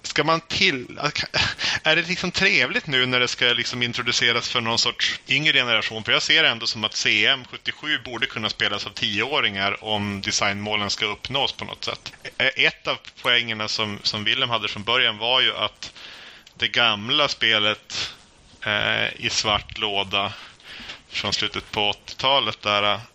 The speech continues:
eh, var ju inte så tillgängligt numera. Det är ingenting man kanske skulle rekommendera en tioåring att börja med idag.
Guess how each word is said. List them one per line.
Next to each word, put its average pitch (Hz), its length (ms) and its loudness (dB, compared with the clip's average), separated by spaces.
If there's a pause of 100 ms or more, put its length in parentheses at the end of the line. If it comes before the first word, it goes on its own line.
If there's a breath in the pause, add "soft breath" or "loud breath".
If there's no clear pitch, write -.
(140)
eh, 101 280 0 (220)
var 123 240 4
ju 120 80 6
inte 110 160 -6
så - 120 -2
tillgängligt 117 800 0
numera. 104 380 2
Det 117 100 0
är - 20 6
ingenting 123 300 -2
man 117 100 0
kanske - 180 -2
skulle 113 240 0
rekommendera 110 440 0
en 110 60 -4
tioåring 110 480 -2
att 110 100 -2
börja 107 320 4
med 104 140 2
idag. 98 560 -4